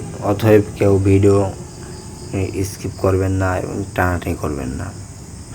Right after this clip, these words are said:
এটা হচ্ছে বারো আঠারো একটি ওয়াল টাইলস। আপনারা দেখতে পারতেছেন যে এর কালারটা অনেক সুন্দর, ডিজাইনটা অনেক সুন্দর,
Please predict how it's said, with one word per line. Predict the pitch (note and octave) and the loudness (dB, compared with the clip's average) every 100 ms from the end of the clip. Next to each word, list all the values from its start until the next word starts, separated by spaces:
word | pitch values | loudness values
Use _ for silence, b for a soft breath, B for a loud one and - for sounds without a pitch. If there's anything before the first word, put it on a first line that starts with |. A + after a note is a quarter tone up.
| - - - - - - B B B - | -14 -14 -16 -14 -16 -14 B B B -8
এটা | F3 G2+ | 0 4
হচ্ছে | G2+ G2 - G#2 G#2+ - - - - - - - - - - - G#2 | 4 2 0 0 0 -6 -12 -14 -14 -14 -14 -14 -14 -14 -14 -12 2
বারো | G#2 G2 G2+ G2+ | 6 6 6 6
আঠারো | G2+ G2+ G2+ G2+ G2+ - - | 4 4 4 2 0 -4 -12
একটি | - - F#2+ | -12 -2 2
ওয়াল | F#2 F#2+ | 4 4
টাইলস। | F#2+ F#2+ G2 - - - | 2 2 2 -4 -12 -12
আপনারা | - G2 | -6 -2
দেখতে | F#2 F2+ F#2+ | -2 -2 -4
পারতেছেন | - - F2+ - F2 E2+ | -4 -6 -8 -6 -4 -4
যে | C#2+ C2 - - - - | -4 -6 -12 -14 -14 -6
এর | G#2 G#2 - | -4 -4 -2
কালারটা | G2 G2 G2 F#2+ | 0 2 0 0
অনেক | G2 F#2+ | -2 -2
সুন্দর, | - F#2 F2+ F#2 - - - B B B B B B - - - - - - F#2+ | -2 -2 0 -2 -6 -12 -12 B B B B B B -14 -12 -12 -12 -12 -10 -4
ডিজাইনটা | G#2+ A#2+ A#2 A#2 | 2 4 4 2
অনেক | G#2+ | 2
সুন্দর, | - C3 F2+ F#2 | -2 -2 0 -2